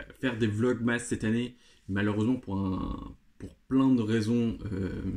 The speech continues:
pour plein de raisons, ça l'a pas fait, euh, parce que l'organisation, tout ça,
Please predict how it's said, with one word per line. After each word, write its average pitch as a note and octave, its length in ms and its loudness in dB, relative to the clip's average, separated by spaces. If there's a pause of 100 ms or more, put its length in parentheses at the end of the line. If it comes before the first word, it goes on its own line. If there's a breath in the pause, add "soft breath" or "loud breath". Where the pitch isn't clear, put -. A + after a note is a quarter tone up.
(120)
pour F#2+ 120 -12
plein B2 120 -4
de A#2+ 60 -2
raisons, A2 220 0
ça A#2+ 160 -4
l'a G#2 140 0
pas A#2 160 -2
fait, B2 480 0
euh, F#2+ 240 2
parce G2 240 -6
que - 140 -6
l'organisation, G#2 600 0
tout G#2+ 60 -10
ça, A#2 220 -6